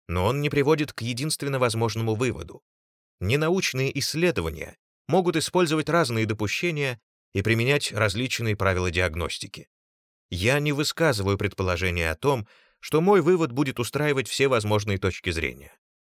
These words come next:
Психологические расстройства, от которых страдал Дамер, встречаются редко, и поэтому их нечасто исследуют. Эд Гин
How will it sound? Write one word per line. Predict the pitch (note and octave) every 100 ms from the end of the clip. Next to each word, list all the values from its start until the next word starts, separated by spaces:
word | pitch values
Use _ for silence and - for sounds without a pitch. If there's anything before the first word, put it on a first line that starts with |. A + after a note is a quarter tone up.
| _ _ _ _ _ _ _ _ _
Психологические | - B2+ B2+ D3 D#3+ F#3 C#3+ - A2
расстройства, | G2+ F#2+ - B2 A2+ F#2
от | E2+
которых | F2+ A2 G#2
страдал | - E2 E2+ E2+
Дамер, | D2 C3 B2+ E2+ - _ _
встречаются | - A2+ A#2+ F3+ F3+ - A2+
редко, | C3+ E3+ - D#3 C3+ _ _
и | E2
поэтому | F2+ G#2 C#3 C3+ A2+
их | G#2 G2
нечасто | F#2 G2 F2+ F#2
исследуют. | E2+ - F2 D2+ - - - _ _ _
Эд | G#2 F2+
Гин | D#2 G2 D3